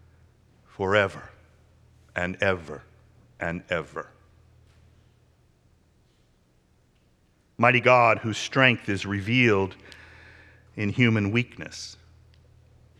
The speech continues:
whose power is defined by self-giving love,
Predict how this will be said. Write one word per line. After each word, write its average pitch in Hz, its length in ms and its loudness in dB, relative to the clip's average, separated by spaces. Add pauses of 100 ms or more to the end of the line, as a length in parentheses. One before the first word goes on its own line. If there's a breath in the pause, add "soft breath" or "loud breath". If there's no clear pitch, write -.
(440 soft breath)
whose 135 180 4
power 151 460 4
is 120 180 -2
defined 131 600 4
by 117 160 6
self-giving 123 840 2
love, 110 640 4